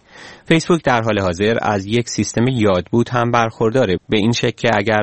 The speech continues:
به طریقی درگذشت یک کاربر براش به اثبات رسید، صفحه کاربری اون به یک صفحه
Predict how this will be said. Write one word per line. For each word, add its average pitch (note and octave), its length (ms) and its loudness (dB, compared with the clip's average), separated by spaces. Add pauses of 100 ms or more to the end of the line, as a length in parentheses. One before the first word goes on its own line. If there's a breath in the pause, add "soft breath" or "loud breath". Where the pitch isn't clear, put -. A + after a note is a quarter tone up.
به G2 80 0
طریقی A2+ 640 -2
درگذشت F#2+ 600 0
یک B2 200 -2
کاربر G2+ 400 0
براش G2 360 -2
به G#2+ 100 0
اثبات G#2+ 360 -2
رسید، F3+ 360 0 (380 loud breath)
صفحه F3+ 580 0
کاربری G2 480 0
اون A#2 380 0 (440 loud breath)
به G2+ 80 2 (180)
یک G#2 220 0
صفحه F2+ 360 -2